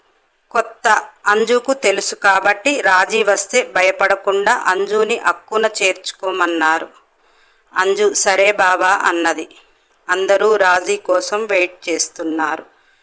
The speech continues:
ద్రోణ రాజీని తీసుకొని ఇంట్లో అడుగుపెట్టాడు. కృతిక అయితే మనసులో, "అక్క దొరికే మార్గం తెలియజేయు తండ్రి"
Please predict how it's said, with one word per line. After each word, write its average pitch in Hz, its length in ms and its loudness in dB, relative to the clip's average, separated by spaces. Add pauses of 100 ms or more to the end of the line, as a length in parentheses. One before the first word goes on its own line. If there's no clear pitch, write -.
(520)
ద్రోణ 220 460 4
రాజీని 190 520 2
తీసుకొని 202 720 -4
ఇంట్లో 196 420 -2
అడుగుపెట్టాడు. 175 880 -2 (600)
కృతిక 190 360 -6
అయితే 175 480 0
మనసులో, 180 640 -2 (200)
"అక్క - 260 -4
దొరికే 185 480 -2
మార్గం 170 500 -2 (220)
తెలియజేయు 196 600 -2
తండ్రి" 175 560 -4